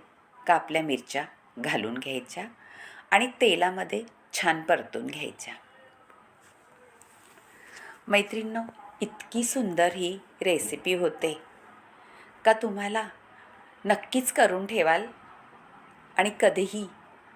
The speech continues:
खावंसं वाटलं तर तुम्ही खाऊ शकणार. पहा, तुम्हाला ही रेसिपी जर आवडत असली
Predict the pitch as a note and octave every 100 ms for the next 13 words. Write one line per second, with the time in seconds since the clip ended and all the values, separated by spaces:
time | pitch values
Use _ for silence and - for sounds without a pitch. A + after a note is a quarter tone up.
0 | - - - - - G3 D#3+ D#3 F3 D#3+
1 | C3+ D3+ D#3 - - - - - - -
2 | - - F3 F3+ F3+ A3 C3+ B2+ - -
3 | - - - - - _ - - - -
4 | - - - - - - B3 B3 B3+ C4+
5 | B3+ A3+ G#3 F#3+ E3+ E3 D#3+ D#3 E3 D#3+
6 | C3+ C#3+ D3 C#3+ - D#3